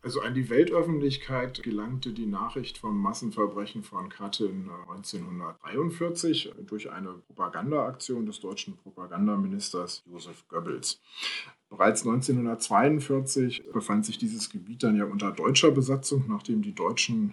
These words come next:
äh, am zweiundzwanzigsten Juni neunzehnhunderteinundvierzig die Sowjetunion, äh, überfallen haben.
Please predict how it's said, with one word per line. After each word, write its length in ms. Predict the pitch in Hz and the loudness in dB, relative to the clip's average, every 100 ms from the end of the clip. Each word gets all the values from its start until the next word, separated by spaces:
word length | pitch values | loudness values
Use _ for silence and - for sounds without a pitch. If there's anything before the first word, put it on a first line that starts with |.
| - | -4
äh, 320 | 104 101 - | -8 -6 -6
am 160 | 98 101 | -6 -2
zweiundzwanzigsten 800 | 92 98 107 107 104 104 - 92 | 2 2 2 0 -2 -4 -4 -2
Juni 280 | 101 113 107 | 0 0 2
neunzehnhunderteinundvierzig 1160 | 101 104 104 - 104 104 - 107 107 104 - - | 0 0 -4 -4 0 0 -2 -6 -6 -6 -8 -12
die 60 | - | -20
Sowjetunion, 840 | - 98 151 139 131 127 131 127 107 | -12 0 0 2 0 2 2 0 -2
äh, 60 | 113 | -2
überfallen 760 | 107 110 107 - 107 127 131 | -2 -4 -4 0 2 4 4
haben. 320 | 117 113 120 | 4 2 2